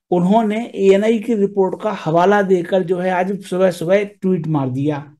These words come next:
जिसमें उन्होंने दावा किया कि रोहिंग्या घुसपैठियों को भैया जी भारत सरकार सुविधाएं दे रही है, भारत सरकार बहुत अच्छा कर रही है।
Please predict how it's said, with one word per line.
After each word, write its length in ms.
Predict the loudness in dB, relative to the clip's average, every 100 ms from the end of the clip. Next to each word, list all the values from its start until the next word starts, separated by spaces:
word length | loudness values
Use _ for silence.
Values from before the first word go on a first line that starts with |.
| -16
जिसमें 640 | -12 -10 -6 -6 0 2 2
उन्होंने 420 | 0 2 2 2
दावा 320 | 2 4 4 4
किया 240 | 2 2
कि 140 | 4
रोहिंग्या 420 | 2 2 0 -2 -2
घुसपैठियों 680 | -4 -4 -4 -4 -2 -4
को 120 | -4
भैया 260 | -4 -4 -2
जी 140 | -2
भारत 260 | -4 -4 -2
सरकार 320 | -4 0 0
सुविधाएं 480 | 0 -2 2 4 4
दे 80 | 4
रही 280 | 4 2 2
है, 240 | 0 -4 -12 -20 -20 _ 0
भारत 220 | 2 2
सरकार 380 | -2 2 2 2
बहुत 320 | 2 0 -2
अच्छा 280 | -6 -6 -4
कर 120 | -2
रही 300 | 0 0 0
है। 120 | -2